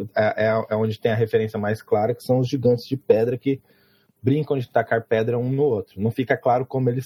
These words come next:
são, no filme eles são, é, mostrados como elementais de pedra mais do que gigantes,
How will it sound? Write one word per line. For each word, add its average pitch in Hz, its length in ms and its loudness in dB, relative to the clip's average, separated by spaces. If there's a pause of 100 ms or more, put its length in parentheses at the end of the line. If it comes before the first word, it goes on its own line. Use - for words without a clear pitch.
são, 135 220 -2
no 135 160 0
filme 131 360 -2
eles 117 260 -2
são, 104 680 -2 (440)
é, 85 260 -4
mostrados 101 580 -2
como 110 280 -2 (840)
elementais 107 640 0
de 101 60 -14
pedra 110 400 0
mais 101 360 -2
do 101 140 -4
que 98 240 -2
gigantes, 98 640 -4